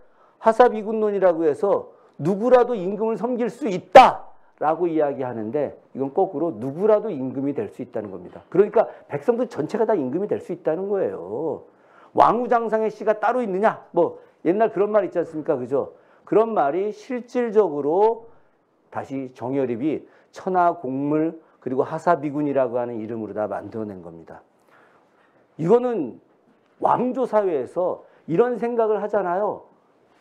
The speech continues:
다 죽는 겁니다. 그런데 이런 생각을 이제, 어, 사람들하고 같이 공유를 하는 거예요. 조선 후기에 서학이 천주교가 왜 사문난적으로 몰려서 막 수많은 사람이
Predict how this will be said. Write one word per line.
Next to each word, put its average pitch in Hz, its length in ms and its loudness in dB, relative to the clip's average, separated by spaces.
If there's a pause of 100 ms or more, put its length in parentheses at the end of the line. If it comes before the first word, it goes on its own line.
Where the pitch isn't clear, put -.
(120)
다 - 80 -12 (640)
죽는 175 360 -4
겁니다. 95 420 -10 (380)
그런데 214 280 4
이런 196 380 0
생각을 196 880 -2 (260)
이제, 135 560 0 (360)
어, 90 120 -10
사람들하고 123 640 -4
같이 - 300 -10
공유를 147 440 -4
하는 110 240 -6
거예요. 85 240 -14 (580)
조선 233 320 -2
후기에 214 580 -4
서학이 220 960 -4
천주교가 214 560 -2
왜 170 680 -2 (220)
사문난적으로 170 920 -2
몰려서 139 540 -4 (140)
막 - 160 -4
수많은 220 380 -2
사람이 160 340 -4